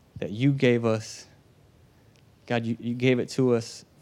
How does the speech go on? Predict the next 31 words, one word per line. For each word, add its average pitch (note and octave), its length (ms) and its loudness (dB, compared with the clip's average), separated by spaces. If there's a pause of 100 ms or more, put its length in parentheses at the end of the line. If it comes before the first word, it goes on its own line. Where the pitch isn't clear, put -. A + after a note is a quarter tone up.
(140)
with A#2 160 -6
intention, B2 640 -2 (760)
with A#2 180 0
a A2+ 40 2
design. A#2+ 680 0 (760)
You've A#2 120 -4
given B2+ 260 6
us G#2+ 140 -2
steps - 320 -2
to A2 80 -8
follow, B2 640 2 (840)
ways B2 280 2
to A#2+ 80 2
go A#2 260 4
about A#2 340 2
it, C3+ 120 -2
Lord. B2 340 -2 (1300)
May B2+ 140 2
we C3+ 180 2
be C#3+ 180 4
the C3 120 4
kind C3 240 2
of G#2 100 -6
people B2 300 -2
that F#2+ 140 0
follow A#2 540 2 (760)
your A#2+ 300 4
purpose G#2+ 640 -4 (360)
and G#2+ 160 -4
your A#2 140 2
design, G2+ 500 -4